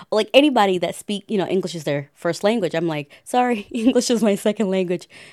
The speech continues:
"Bella, you've been, you've been here thirty years, and you," st-, I'm like, "Yeah." I mean, like, it's true. English is my <laughs> second language.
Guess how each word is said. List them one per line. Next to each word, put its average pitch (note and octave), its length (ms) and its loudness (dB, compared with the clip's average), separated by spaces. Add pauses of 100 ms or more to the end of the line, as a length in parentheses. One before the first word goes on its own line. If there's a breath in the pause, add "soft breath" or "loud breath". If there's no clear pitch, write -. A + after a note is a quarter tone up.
(280 loud breath)
"Bella, D#3+ 220 -2
you've F#3+ 160 -2
been, A3 300 2 (160)
you've A3 180 0
been A3+ 140 4
here F#3+ 280 2
thirty G3 460 2
years, E3+ 560 0 (380 loud breath)
and F#3+ 140 6
you," G3+ 120 -2
st-, - 220 -14
I'm F#3 200 0
like, D#3 200 -2
"Yeah." D3+ 200 0 (840)
I G#3+ 80 6
mean, A3+ 260 2
like, A3 220 -6
it's - 240 -6
true. F4+ 300 2
English C4 420 2
is E4+ 220 6
my F#3+ 160 2
<laughs> - 20 -20
second F#3+ 640 -2
language. G3 440 0